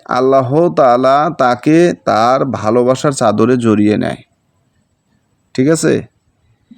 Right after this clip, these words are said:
এটা হচ্ছে নকশা। আপনি যদি আল্লাহকে ভালোবাসেন, আল্লাহ বলবে, "হে জিব্রাইল, আমার ওই বান্দা আমাকে মহাব্বত করে বেধায় আমি তাকে মহাব্বত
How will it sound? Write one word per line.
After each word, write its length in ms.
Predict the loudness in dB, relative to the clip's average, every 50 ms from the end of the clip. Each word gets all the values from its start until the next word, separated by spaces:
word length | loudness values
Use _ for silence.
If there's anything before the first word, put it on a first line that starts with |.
| _ _ _ _ _ -6
এটা 260 | -6 -4 -2 -2 -2
হচ্ছে 280 | -2 -2 -4 -2 -2 0
নকশা। 680 | 0 2 2 2 0 -2 -6 -10 -8 -8 -8 -8 -8 -12 _ _ _ _ _ _ _ _ _ _ _ _ _ _ _ _ _ _ _ _ _ -20 _ _ _ -20 -20 -20 -20 -12 -6
আপনি 420 | -4 -4 -4 -2 0 2 2 2
যদি 440 | 2 2 0 2 2 4 4 4 2
আল্লাহকে 760 | 2 0 0 0 0 0 0 0 0 0 -2 0 0 0 0
ভালোবাসেন, 800 | 0 -2 -2 -2 0 0 0 0 0 0 0 0 0 0 -2 -4 -4
আল্লাহ 500 | -4 -2 0 0 0 0 2 2 0 2
বলবে, 400 | 2 2 2 2 2 2 0 2
"হে 200 | 2 2 0 0
জিব্রাইল, 960 | 2 2 0 2 2 2 2 2 2 2 2 2 0 0 0 -2 -4 -4 -8 -12 _ _ _ _ _ _ _ _ _ _ _ _ _ _ _ _ _
আমার 400 | -2 -2 0 2 2 2 2 4
ওই 160 | 4 4 2 2
বান্দা 600 | 0 0 -2 -2 0 0 0 0 0 0 0 -2
আমাকে 380 | -2 -2 -2 -2 -2 -2 0 0
মহাব্বত 640 | 2 0 0 0 -2 -2 -2 -2 -2 -2 -2 -2 -2 -2
করে 280 | -2 0 2 2 2 2
বেধায় 540 | 2 2 0 0 0 0 0 0 0 0 -2
আমি 360 | -2 -2 0 2 2 2 2
তাকে 520 | 2 2 0 0 0 0 0 2 2 2
মহাব্বত 540 | 2 2 0 0 0 -2 -2 0 -2 -2 -2